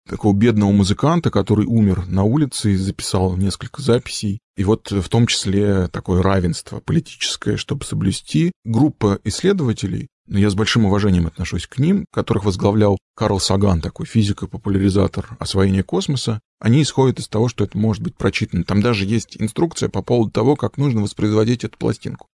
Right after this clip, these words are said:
в некоторых технологических условиях. Так вот, смотрите, как антропологи могли бы возразить.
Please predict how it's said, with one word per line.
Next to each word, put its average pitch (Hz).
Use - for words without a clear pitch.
в 92
некоторых 113
технологических 107
условиях. -
Так -
вот, 139
смотрите, 127
как -
антропологи 110
могли 104
бы 95
возразить. 95